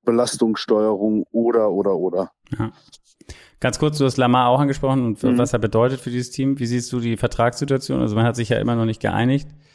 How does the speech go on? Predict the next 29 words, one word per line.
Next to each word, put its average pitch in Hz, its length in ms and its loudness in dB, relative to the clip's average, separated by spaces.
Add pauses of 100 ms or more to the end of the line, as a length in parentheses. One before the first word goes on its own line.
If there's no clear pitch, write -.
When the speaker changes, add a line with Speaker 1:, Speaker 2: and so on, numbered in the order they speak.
(360)
Speaker 2:
ähm, 123 180 2
Speaker 1:
Ja. 139 240 4
Speaker 2:
auch 147 160 2
jetzt 120 160 -2
vor 131 160 2
dieser 135 240 2
Saison. 135 500 0 (880)
Äh, 113 80 -4
wie 107 60 -2
Speaker 1:
Also 127 260 4
ich 123 160 -2
find, - 880 -4
den 113 200 2
muss 107 200 -2
man 110 160 0
bezahlen. 104 600 -2
Also 113 240 0
das 113 180 -2
ist - 300 -6 (400)
für - 400 0
mich 135 320 -2
keine 131 320 0
Diskussion. 120 720 0
Das 110 180 0
ist 117 200 -4
so 120 120 2
ein 135 80 2
generational 127 760 0
Talent. 131 420 0